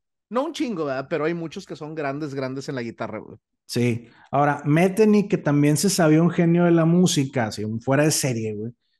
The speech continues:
Speaker 2: salió de su natal Kansas, güey, y declaró lo siguiente sobre la primera vez que escuchó tocar a Jaco Pastorius, güey.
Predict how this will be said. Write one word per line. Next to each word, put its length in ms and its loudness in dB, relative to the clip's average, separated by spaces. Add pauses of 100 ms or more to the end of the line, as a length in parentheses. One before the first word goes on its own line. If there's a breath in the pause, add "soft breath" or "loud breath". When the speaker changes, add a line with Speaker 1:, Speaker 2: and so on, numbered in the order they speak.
(240)
Speaker 2:
salió 520 4
de 220 6
su 160 2
natal 400 2
Kansas, 560 4
güey, 260 0
y 100 -2
declaró 420 -2
lo 140 -2
siguiente 480 0
sobre 220 0
la 160 -2
primera 360 -4
vez 180 -4
que 60 -6
escuchó 340 -12
tocar 300 -4
a 80 0
Jaco 300 -6
Pastorius, 720 -4
güey. 120 -20